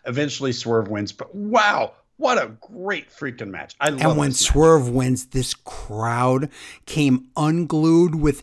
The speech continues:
Speaker 2: anger.
Speaker 1: <laughs>
Speaker 2: Oh my God,
Speaker 1: Uh,
Speaker 2: they're so
Speaker 1: oh.
Speaker 2: furious.
Speaker 1: And after the match, Keith Lee's like, "Yeah, you know, hey, you guys are cool."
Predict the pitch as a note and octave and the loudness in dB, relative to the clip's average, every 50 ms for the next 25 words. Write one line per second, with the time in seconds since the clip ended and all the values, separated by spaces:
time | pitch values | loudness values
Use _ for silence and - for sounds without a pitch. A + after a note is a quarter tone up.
0 | _ _ - C3+ C#3+ D3 D3+ D#3 D#3 D3 B2+ - - - C#4 - - B2 C3+ D3+ | _ _ -8 -4 -2 0 2 2 4 4 4 2 0 -2 -4 -6 -6 -6 -6 -4
1 | E3 E3 E3+ A#3+ A#3 A3 - - F3 F3 F#3 G3+ G#3 G#3+ G#3 G3 F3 D#3+ D3 B2+ | -4 -6 -6 -8 -10 -10 -4 0 2 4 6 6 6 6 6 4 2 2 0 -2
2 | A#2+ A#2 A2+ G#2+ - D#3+ E3 E3+ F3 F3 F3 E3 D#3 C#3 B2+ G#2 G#2 G2 G2 G2+ | -4 -6 -8 -4 0 0 2 4 4 4 4 4 4 2 0 -2 -4 -6 -6 -8
3 | G2 F#2+ F#2 F2+ F2 F2 F2+ - - F#2+ F#2+ G2 F3 F3+ F3+ F3 - - - - | -10 -10 -10 -12 -12 -14 -16 -20 -20 -12 -4 0 2 2 2 2 0 0 0 0
4 | - - - - A#3 - G3 G#3+ G3+ F3+ E3 D3+ - - _ - - _ _ _ | 0 0 0 2 4 4 6 6 6 4 2 0 -2 -6 _ -20 -20 _ _ _
5 | _ - F4+ F4 F#4 F#4+ G4 G4 F#4+ F4+ D4+ A3+ D#3+ A2+ F2+ F#2 - - - - | _ -12 -4 2 4 6 6 6 6 8 6 6 4 2 0 -6 -6 -6 -6 -6
6 | - - _ _ _ _ _ _ _ - D#3+ F3 F#3+ G3+ G#3+ G#3 - A3 G3+ A3 | -8 -10 _ _ _ _ _ _ _ -2 -2 0 0 0 -2 -2 -6 -8 -8 -8
7 | A3 A3 G#3+ G3 - - - - D3+ C3+ - C#3+ C3 A2 A#2+ A2+ G#2 - - F2 | -6 -6 -6 -8 -10 -14 -16 -14 -14 -14 -14 -14 -12 -10 -8 -8 -10 -10 -12 -12
8 | F2 F#2 F2+ F2+ F2+ F2 F2 F2+ F#2 F#2 F2+ - _ _ - A2+ G#2+ G2+ G#2 A2+ | -10 -8 -8 -8 -8 -8 -10 -10 -10 -10 -12 -12 _ _ -8 -8 -8 -6 -6 -4
9 | A2 B2+ B2 A#2 A#2 A#2 A#2+ - - B2 A#2+ A2 G2 - | 0 2 2 2 0 -2 -6 -8 -4 -2 -2 -2 -2 -4